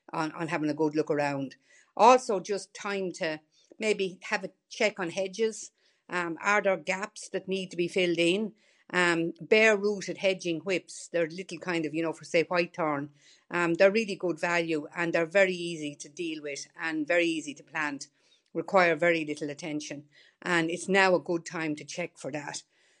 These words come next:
So yeah, it's, um, it's a, it's a different beat to the farming year at the moment now with all the, most of the livestock indoors.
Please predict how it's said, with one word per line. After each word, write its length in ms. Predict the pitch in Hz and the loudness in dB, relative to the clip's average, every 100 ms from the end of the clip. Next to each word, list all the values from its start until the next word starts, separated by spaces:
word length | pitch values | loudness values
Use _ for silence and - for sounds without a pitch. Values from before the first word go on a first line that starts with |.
| _ | _
So 320 | - 247 220 | 6 8 8
yeah, 340 | 240 320 285 247 | 4 2 2 0
it's, 280 | 240 240 247 | -4 -6 -6
um, 420 | 233 220 214 208 | -4 -4 -8 -10
it's 160 | 214 214 | -12 -6
a, 160 | 220 | -6
it's 120 | 214 220 | -4 -4
a 60 | |
different 360 | 214 285 269 233 | -4 -2 -4 -4
beat 280 | 240 226 - | -6 -6 -10
to 100 | 180 | -8
the 100 | 180 | 0
farming 400 | 214 196 185 175 | 2 2 0 -2
year 320 | 180 175 165 | 0 0 0
at 100 | 151 | -2
the 60 | 160 | -4
moment 400 | 165 165 156 156 | -4 -4 -8 -6
now 320 | 151 151 143 _ _ _ | -6 -6 -8 _ _ _
with 300 | 170 175 - - | -2 -2 -4 -2
all 220 | 175 170 | 2 2
the, 120 | 165 160 | 0 -2
most 300 | 185 180 180 | 0 0 -2
of 120 | 151 | -2
the 60 | |
livestock 520 | 156 151 147 - 139 151 | 0 0 -2 -4 -4 -4
indoors. 540 | 147 143 135 123 - | -4 -4 -8 -10 -14